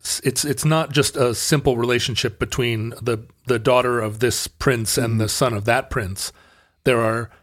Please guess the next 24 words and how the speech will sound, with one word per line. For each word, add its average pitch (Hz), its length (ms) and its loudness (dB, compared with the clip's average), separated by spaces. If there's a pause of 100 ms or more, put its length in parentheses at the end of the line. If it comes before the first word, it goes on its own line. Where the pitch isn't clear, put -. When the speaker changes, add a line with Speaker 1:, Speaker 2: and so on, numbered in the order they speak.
(360)
Speaker 1:
kings 156 480 0
interacting 131 680 0
with 113 300 -2 (120)
democracies 107 1120 -4 (120)
and 104 600 -8 (160)
Speaker 2:
And 269 80 -2
if 277 120 -2
you're - 80 4
a 165 40 4
peasant 156 380 2
farmer, 170 320 2
you 131 140 -2
still 139 160 -2
don't 123 180 -2
care. 143 380 -4
But 147 100 0
increasingly, 156 500 2
there's 131 160 -2
a 131 60 -2
class 135 320 0
of 127 80 -2
people 120 260 0
who 123 140 -2
are, 147 460 0